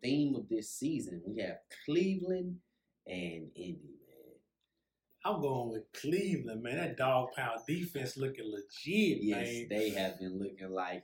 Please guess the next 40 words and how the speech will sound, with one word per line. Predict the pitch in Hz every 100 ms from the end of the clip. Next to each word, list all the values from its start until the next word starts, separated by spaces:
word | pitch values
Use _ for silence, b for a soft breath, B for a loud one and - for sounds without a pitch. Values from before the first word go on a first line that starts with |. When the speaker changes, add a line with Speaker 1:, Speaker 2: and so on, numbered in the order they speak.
| -
Speaker 1:
a | 85 80 82
real | 101 120 113 101
defense | 107 110 - 104 98 95
that | 101 95
can | - -
carry | 107 107 98 95
you | 92
into | 87 - 90
a | 76 - -
playoff | 107 113 - _
appearance. | _ - 165 - - -
Speaker 2:
Come | - 143 165
on. | 151 139 147 160 - b b b -
It's | 127
gonna | 139 135
be | 139 135
tough. | - 160 139
And | 127 131
Indy, | 147 151 147
I | 131
got | 135 127
Gardner | 131 147 147 143
Minshew. | 151 165 160 170 165 156 B B B B B _ _
Yeah, | 143 127 117
I |
don't | 120 117
believe | 110 113 107 104
it. | 104
Sorry, | - 139 127 -
<laughs> | -
sorry. | - 139 117 123
I |
mean, | 143 139
Gardner, | 170 175 165
you | 156 180
torched | 190 185 185
us, | 185 160 - B B B
but | 131 135
don't | 165 185
worry. | 160 160 175